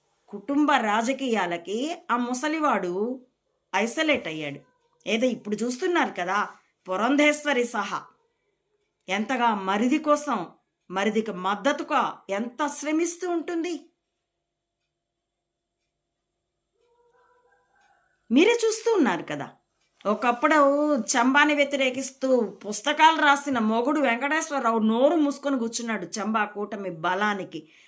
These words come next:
డ్రామోజీ స్పైయింగ్ బలానికి. ఆ పురంధేశ్వరి ఉరుకులెత్తి మరీ చంబాకి ఫేవర్గా చేయడానికి ఏ పార్టీలో ఉన్నా పనిచేస్తూ ఉన్నది, ఇప్పుడు ప్రస్తుతం భాజపాలో ఉన్నది. పురంధేశ్వరి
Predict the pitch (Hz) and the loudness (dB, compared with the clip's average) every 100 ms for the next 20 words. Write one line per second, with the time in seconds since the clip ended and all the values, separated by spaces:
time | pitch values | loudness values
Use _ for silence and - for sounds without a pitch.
0 | _ 160 190 202 208 175 180 - 220 254 | _ -2 0 0 -2 -4 -8 -6 0 2
1 | 285 208 165 143 131 139 - _ _ _ | 2 2 -2 -4 -10 -14 -20 _ _ _
2 | 185 202 233 262 302 294 294 285 240 196 | -4 -2 0 0 2 0 0 0 0 0
3 | 269 359 381 339 - 311 262 233 285 415 | 2 2 2 0 0 -2 0 0 0 -2
4 | 480 - _ - 254 233 254 277 262 254 | -6 -16 _ -10 -4 0 2 2 -2 -4
5 | 233 269 262 233 208 208 208 202 196 185 | -2 0 0 -2 -2 -4 -4 -6 -8 2
6 | 277 311 - 302 311 285 254 220 190 - | 2 4 0 0 -2 0 0 -4 -6 -12
7 | _ _ _ _ _ _ - 202 202 185 | _ _ _ _ _ _ -6 -4 -4 -6
8 | - 180 165 185 196 175 165 185 - 180 | -8 -10 -8 -8 -10 -12 -12 -12 -10 -10
9 | 156 160 175 180 160 143 123 - - - | -8 -10 -10 -12 -12 -14 -14 -16 -20 -20
10 | _ _ _ _ _ _ _ _ _ 165 | _ _ _ _ _ _ _ _ _ -8
11 | 165 214 269 285 285 285 294 247 214 233 | -2 0 2 4 2 2 0 2 2 2
12 | 269 311 | 0 0